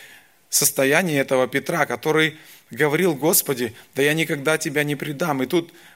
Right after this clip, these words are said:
пришло, пришел тот момент, когда он сказал, помните, «И ты был с ним?» «Я никогда не, я не знаю его, я не знаю этого человека». Представьте себе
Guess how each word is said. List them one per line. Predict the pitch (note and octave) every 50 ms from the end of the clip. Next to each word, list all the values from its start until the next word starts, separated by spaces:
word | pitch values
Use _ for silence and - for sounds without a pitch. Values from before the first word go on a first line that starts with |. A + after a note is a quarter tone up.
| _ -
пришло, | C#3 D3 C#3+ - D#3 D#3+ E3+ E3 E3
пришел | E3 - - D3 C#3 - E3 D#3+ D#3
тот | D#3+ - D#3+ D#3 D#3
момент, | C#3+ C#3 D3+ E3 E3+ -
когда | D#3 C3 C3+ D3
он | D3+ D#3
сказал, | - - D#3+ C3+ C3+ D#3+ D#3+ E3 E3+ E3 - - _ _ -
помните, | D#3+ F3+ G3+ G3+ - - D#3 C#3+ - - - - - _ _ _ _ _ -
«И | -
ты | C3+ - A3
был | G#3 B3+ B3+
с | - - -
ним?» | - A#2 G#2+ G#2+ - - _ _ _ _ _ _ _ _ _ _ -
«Я | - C3+ C3
никогда | C3 A#2+ A#2+ A#2+ A#2 A#2 A#2+ A#2+
не, | A#2+ A#2+ A#2+ A#2+ - A#2+
я | G#2 A#2 A2+
не | A#2+ A#2+
знаю | A2 A2 A#2+ C#3 E3 F3+ D#3+
его, | A#2 G#2+ F#2+ G#2 - - - -
я | - B2+
не | C3 C#3
знаю | B2+ - D3 D#3 F3+ F#3
этого | E3 - C3+ B2
человека». | B2 - - B2+ C3+ C#3+ C3+ - -
Представьте | - A#2+ B2 - - F3+ F3+ - - E3+
себе | D#3+ - E3+ C#3 C3+ C#3 G#2+